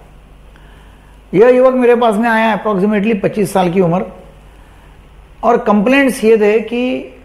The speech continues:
रात को जब बेड पे सोने के लिए जाता है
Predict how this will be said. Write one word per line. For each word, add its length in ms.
रात 400
को 140
जब 360
बेड 420
पे 140
सोने 320
के 60
लिए 160
जाता 260
है 280